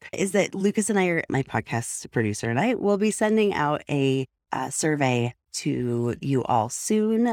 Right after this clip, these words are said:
We'll be putting it in the show notes. I'll be talking about it a lot. I'll probably be posting on LinkedIn about it quite a bit. I want to know not only what you like about the podcast, but really how we can improve. And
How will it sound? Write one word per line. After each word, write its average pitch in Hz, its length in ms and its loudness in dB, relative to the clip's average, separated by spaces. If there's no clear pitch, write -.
We'll 143 80 0
be 143 100 2
putting 135 240 0
it 127 60 -2
in - 60 -4
the 143 60 -2
show 196 180 -2
notes. 196 360 0
I'll 139 80 -2
be 131 140 -2
talking 147 400 0
about 143 240 2
it 139 100 0
a 143 60 0
lot. 139 320 -2
I'll - 100 -20
probably 117 220 -8
be - 80 -6
posting - 440 -10
on - 140 -6
LinkedIn 208 460 0
about 202 240 2
it 190 120 -4
quite 170 200 -4
a 165 120 -8
bit. 160 280 -6
I 247 260 0
want 262 340 2
to 240 120 2
know 139 540 6
not 190 320 4
only 190 320 2
what 175 180 -2
you 156 80 -2
like 139 220 -2
about 139 220 -2
the - 100 -6
podcast, - 480 -6
but - 300 -8
really 240 300 2
how 185 200 -2
we 147 140 2
can 135 180 -2
improve. - 560 -4
And 156 520 2